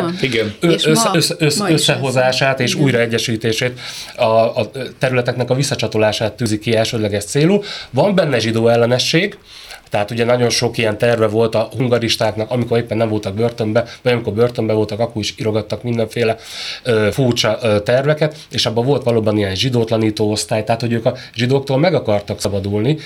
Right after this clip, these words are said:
Speaker 1: ez egyértelmű
Speaker 2: De
Speaker 1: volt
Speaker 2: Szálasinál a
Speaker 1: abszolút.
Speaker 2: kitelepítés volt először a terv, hogy a zsidókat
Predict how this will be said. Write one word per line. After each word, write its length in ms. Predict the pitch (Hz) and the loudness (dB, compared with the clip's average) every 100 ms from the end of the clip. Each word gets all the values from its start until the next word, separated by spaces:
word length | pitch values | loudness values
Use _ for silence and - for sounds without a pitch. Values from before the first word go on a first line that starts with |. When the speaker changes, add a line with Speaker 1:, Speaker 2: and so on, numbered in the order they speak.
| - | -8
Speaker 1:
ez 100 | 101 | -2
egyértelmű 440 | 120 127 107 107 104 | 0 0 -2 0 0
Speaker 2:
De 40 | |
Speaker 1:
volt 120 | 104 | 2
Speaker 2:
Szálasinál 480 | 107 139 151 139 135 | 2 2 2 2 2
a 20 | |
Speaker 1:
abszolút. 180 | 127 120 | 2 0
Speaker 2:
kitelepítés 720 | 147 - 107 101 104 101 101 | 0 0 0 0 -2 -2 -2
volt 240 | - 104 98 | 0 0 2
először 440 | 104 98 - 104 | 0 0 0 0
a 80 | 98 | 0
terv, 240 | - 87 90 - - | 0 -4 -4 -12 -2
hogy 160 | 101 95 | 0 2
a 60 | |
zsidókat 540 | 90 127 131 127 123 | 0 0 0 -2 -2